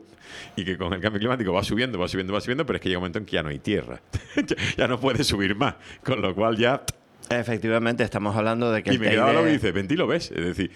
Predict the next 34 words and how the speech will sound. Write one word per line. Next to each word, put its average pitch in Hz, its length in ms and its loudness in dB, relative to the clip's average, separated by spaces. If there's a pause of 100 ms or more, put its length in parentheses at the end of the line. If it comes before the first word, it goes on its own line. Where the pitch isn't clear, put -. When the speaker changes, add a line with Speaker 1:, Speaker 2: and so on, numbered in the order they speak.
(180)
Speaker 2:
Sí, 90 60 -6
Speaker 1:
¿dónde, 123 240 4
Speaker 2:
sí, 139 100 -2
Speaker 1:
dónde 135 200 2
Speaker 2:
sí, - 20 -2
Speaker 1:
estaba 135 180 2
Speaker 2:
sí. - 20 2
Speaker 1:
la 135 60 2
violeta 131 200 2
del 160 100 4
Teide 120 100 4
hace 139 240 0
treinta 143 480 2
años, 202 180 2
que 147 80 2
ya 101 80 0
estaba 117 220 2
aquí? 151 200 2
¿Dónde 110 200 0
estaba? 156 240 0
¿Dónde 143 220 0
se 131 100 0
daba? 214 320 0 (280)
¿Y 135 100 4
dónde 180 180 2
se 220 80 -2
está 180 140 0
dando 113 260 2
ahora? 175 260 2
Es 90 100 0
decir, 95 160 -2 (260)
ha 107 120 4
ido 143 140 2
subiendo 143 420 0